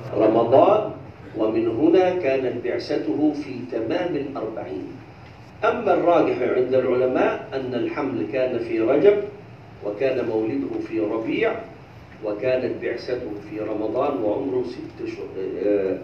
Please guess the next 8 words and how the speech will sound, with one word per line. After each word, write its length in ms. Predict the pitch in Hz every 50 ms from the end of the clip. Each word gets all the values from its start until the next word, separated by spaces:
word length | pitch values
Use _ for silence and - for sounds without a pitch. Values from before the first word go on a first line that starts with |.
| -
أربعين 640 | 107 107 104 101 - - 104 - - - 156 135 131
عاما 460 | 120 120 147 160 170 175 - 202 202 202 - - 196 196
وستة 580 | 202 190 - - 185 - 135 - - - -
أشهر. 480 | - - - - - - - - 69 - - - - - - - - - - - - - - - - - - - -
فهمتم 300 | 113 113 113 120 127 117
يا 40 | 113
شباب 340 | - - 113 - - - -
الفرق 280 | - - - 95 92